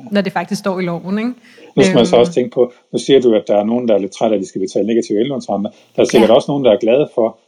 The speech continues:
Speaker 2: at deres boligrenter er meget lave. Øhm, altså
Speaker 1: Formentlig.
Speaker 2: renter på deres boliglån. Øhm,
Speaker 1: Formentlig.
Speaker 2: fordi
Speaker 1: Ja.
Speaker 2: man kan sige, de obligationsrenter,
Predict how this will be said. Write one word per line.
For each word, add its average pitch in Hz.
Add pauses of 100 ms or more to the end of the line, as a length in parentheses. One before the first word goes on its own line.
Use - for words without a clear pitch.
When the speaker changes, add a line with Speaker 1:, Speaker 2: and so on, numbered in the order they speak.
Speaker 2:
at 95
deres 104
boligrenter 113
er 90
meget 92
lave. 95 (560)
Øhm, 95
altså 92 (340)
Speaker 1:
Formentlig. 123
Speaker 2:
renter 117
på -
deres 101
boliglån. 110 (420)
Øhm, -
Speaker 1:
Formentlig. 240 (400)
Speaker 2:
fordi 131
Speaker 1:
Ja. 220 (200)
Speaker 2:
man 123
kan 107
sige, 131 (400)
de 151
obligationsrenter, 113